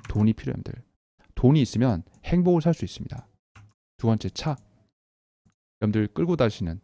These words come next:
뭐 죄송한 말씀이지만 뭐 똥차라든지 정말 오래된 차 바꾸고 싶잖아요. 그죠? 외제차로 바꾸-, 바꾸고 싶고 정말 좋은 차 타고 싶잖아요. 그죠? 그런 차를 사기 위해서 뭐가 필요하다? 돈이 필요하다는 겁니다. 그래서 저는 여러분들이 정말 이상한 그런,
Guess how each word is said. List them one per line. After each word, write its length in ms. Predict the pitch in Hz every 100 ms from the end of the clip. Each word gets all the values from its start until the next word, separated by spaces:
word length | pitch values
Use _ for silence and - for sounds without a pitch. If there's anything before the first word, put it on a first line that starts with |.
| _
뭐 300 | - 85 107 - _ _ _ _ _ -
죄송한 200 | 113 120
말씀이지만 600 | 95 - 85 - 82 160 147
뭐 120 | 87
똥차라든지 960 | - 190 - 95 - - 87 87 85 87 -
정말 280 | 104 104 101
오래된 340 | 104 127 117
차 220 | 92 87 - - -
바꾸고 260 | - - 123
싶잖아요. 280 | - 80
그죠? 220 | 85 110 127 - -
외제차로 420 | 104 120 151 147
바꾸-, 300 | 131 95 - -
바꾸고 280 | - - 123
싶고 340 | - - 98
정말 200 | 98 127
좋은 220 | 127 147 170
차 200 | 107 98 _ _
타고 180 | - 190
싶잖아요. 340 | - 147 92
그죠? 220 | 95 107 131 _ - _ -
그런 260 | 135 151
차를 280 | 143 143 104 - _ _ _ _ _ _
사기 260 | - 175 160
위해서 160 | 110
뭐가 200 | 98 90
필요하다? 360 | 92 92 85 156 - _ -
돈이 280 | 120 120 120
필요하다는 360 | - 139 104
겁니다. 360 | 98 101 - 113 _ -
그래서 300 | 104 120 107 - - - _
저는 140 | 123 123
여러분들이 340 | 113 113 113
정말 280 | 107 104 101
이상한 580 | 98 139 131 104 104 92
그런, 440 | 101 95 95 92